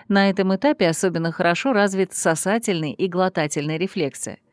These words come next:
Многие женщины чувствуют, как ребёнок икает, и это тренируется диафрагма.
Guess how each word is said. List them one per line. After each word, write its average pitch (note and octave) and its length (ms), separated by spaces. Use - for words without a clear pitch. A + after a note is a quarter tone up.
Многие C4+ 420
женщины A3+ 480
чувствуют, G3 500
как E3+ 220
ребёнок F3 480
икает, D3+ 540
и F3+ 80
это C4 240
тренируется F3 680
диафрагма. D3 800